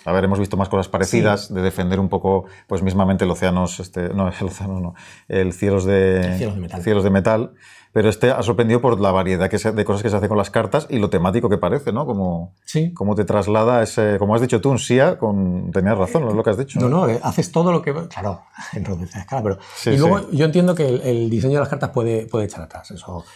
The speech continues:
Speaker 2: no lo hago yo comercial, esto lo hago por, por puro antojo. Pero una vez lo juego un par de veces, o sea, empiezas a jugarlo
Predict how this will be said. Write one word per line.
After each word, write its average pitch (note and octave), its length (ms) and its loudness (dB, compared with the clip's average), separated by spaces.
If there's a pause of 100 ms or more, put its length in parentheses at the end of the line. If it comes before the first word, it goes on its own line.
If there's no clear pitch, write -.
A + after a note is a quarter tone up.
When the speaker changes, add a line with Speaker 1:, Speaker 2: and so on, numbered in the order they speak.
(200)
Speaker 2:
no C3+ 140 4
lo C#3 100 6
hago B2+ 180 2
yo A#2 120 0
comercial, G#2+ 320 -2
esto F#2 160 -4
lo A2 60 2
hago A#2+ 340 -2
por, A2+ 280 -2
por G2 200 -4
puro C3+ 180 2
antojo. A2 480 -4 (260)
Pero B2+ 160 2
una F#3 120 4
vez A3 120 4
lo G3+ 120 2
juego E3 180 2
un C#3+ 60 -2
par C3+ 100 2
de C#3 80 2
veces, D3 180 0
o - 60 -6
sea, A#2+ 200 -2
empiezas D#3+ 340 2
a - 20 0
jugarlo F#3 580 2